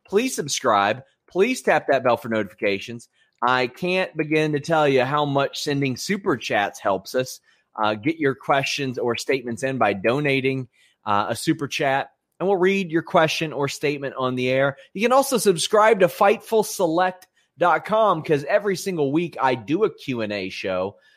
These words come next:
Uh, that is our lifeblood. That's the way that you can support our pursuit of exclusive wrestling news. And quite frankly, we're getting more of that than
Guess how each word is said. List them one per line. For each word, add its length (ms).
Uh, 180
that 200
is 180
our 140
lifeblood. 540
That's 220
the 100
way 140
that 60
you 120
can 120
support 340
our 100
pursuit 400
of 100
exclusive 560
wrestling 400
news. 340
And 80
quite 180
frankly, 340
we're 140
getting 380
more 300
of 80
that 240
than 240